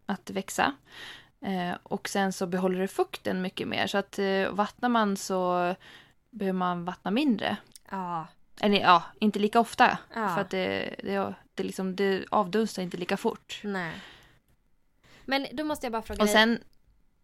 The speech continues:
Speaker 1: Ja.
Speaker 2: Alltså, många odlare i södra Sverige har ju slutat med täckodling för, på grund av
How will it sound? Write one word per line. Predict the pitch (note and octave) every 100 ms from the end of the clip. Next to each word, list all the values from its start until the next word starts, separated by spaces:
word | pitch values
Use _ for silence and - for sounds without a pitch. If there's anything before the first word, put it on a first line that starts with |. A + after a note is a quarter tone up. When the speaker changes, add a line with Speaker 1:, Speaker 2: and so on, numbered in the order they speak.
| - -
Speaker 1:
Ja. | G3 G#3+ A#3 - - - -
Speaker 2:
Alltså, | A3+ A3+ A3
många | A#3+ B3+ B3+ A#3+
odlare | A#3+ A#3+ A#3+
i | A3+ A#3
södra | - C#4 C#4 C#4
Sverige | - F3+ F3+
har | F#3
ju |
slutat | F#3 - B3 G#3+ -
med | G3 E3
täckodling | F3+ - E3+ F3 E3+ E3
för, | - E3+
på | - F#3+
grund | F#3+ G3 F3
av | E3 D#3+